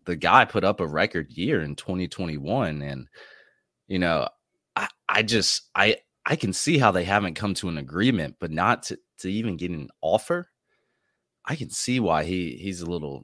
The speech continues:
you know, fired up about this. Um, and then, you know, <sighs> the running back position,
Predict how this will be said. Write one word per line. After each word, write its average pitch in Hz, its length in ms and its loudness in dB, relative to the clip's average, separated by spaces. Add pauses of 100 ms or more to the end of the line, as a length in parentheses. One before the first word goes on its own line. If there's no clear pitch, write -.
you 87 120 -10
know, 60 260 -12 (180)
fired 98 360 4
up 135 160 4
about 78 340 -4
this. 71 480 -8
Um, 78 460 -4 (160)
and 82 120 -10
then, 87 220 -4
you 98 100 -4
know, 90 360 0 (440)
<sighs> - 1040 -12
the 92 100 -2
running 131 240 6
back 80 240 0
position, 71 640 -12